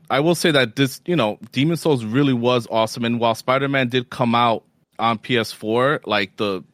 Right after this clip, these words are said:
the graphical upgrades you did get, uh, were pretty nice. The frame rate,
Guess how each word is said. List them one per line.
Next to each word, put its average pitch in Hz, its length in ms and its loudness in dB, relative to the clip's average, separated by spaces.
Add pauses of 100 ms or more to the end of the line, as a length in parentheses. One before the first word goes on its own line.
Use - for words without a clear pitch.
(140)
the 95 200 -6
graphical 117 520 -4
upgrades 113 420 -2
you 98 80 -10
did 101 280 -2
get, 104 360 0 (260)
uh, 107 80 -6
were 104 180 -6
pretty 110 260 -4
nice. 131 200 0
The 95 240 -6 (140)
frame 117 260 0
rate, 123 240 0